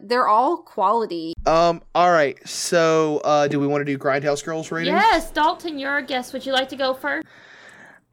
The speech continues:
Speaker 2: Um, so I've got two.
Speaker 3: Okay.
Speaker 2: Uh, this one was actually very hard. Um, so I've got D is for Dead Kennedys, Desert Island Bands,
Speaker 1: Oh, I
Speaker 2: and
Speaker 1: like that.
Speaker 2: Dogs.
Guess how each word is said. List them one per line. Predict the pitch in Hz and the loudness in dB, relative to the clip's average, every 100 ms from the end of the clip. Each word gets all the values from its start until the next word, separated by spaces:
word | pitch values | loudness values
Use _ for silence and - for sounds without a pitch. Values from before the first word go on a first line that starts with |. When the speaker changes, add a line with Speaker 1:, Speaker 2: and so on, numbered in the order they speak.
| _ _ - | _ _ 8
Speaker 2:
Um, | 185 190 190 180 | 10 10 8 6
so | - 185 | 4 6
I've | 175 | 8
got | 185 - | 4 2
two. | - - 151 120 101 151 | -10 -4 -2 0 -2 -2
Speaker 3:
Okay. | 262 226 | 2 4
Speaker 2:
Uh, | 131 131 | 4 4
this | 156 214 | 0 0
one | 208 196 | 0 2
was | 170 | 0
actually | 165 - 170 | 0 -2 -8
very | 151 147 147 | -4 0 0
hard. | 139 139 135 127 135 - - - _ - | 2 4 4 2 -2 -20 -20 -20 _ 0
Um, | 127 127 123 120 | 4 6 4 2
so | 101 - 139 131 131 | -4 0 4 4 4
I've | 135 135 | 2 2
got | 143 143 151 | 4 4 2
D | 151 196 214 | -4 0 4
is | 185 - | 4 2
for | 160 | -8
Dead | 135 165 180 | 0 2 2
Kennedys, | - 196 190 180 135 | -2 -4 -4 -8 -6
Desert | 143 165 170 | -2 -2 0
Island | 160 165 156 | 2 2 0
Bands, | 143 147 147 147 | -2 -2 -2 0
Speaker 1:
Oh, | 554 | 2
I | |
Speaker 2:
and | 370 | 2
Speaker 1:
like | 427 | 0
that. | - 196 214 | -2 -4 -4
Speaker 2:
Dogs. | 220 - | -8 -16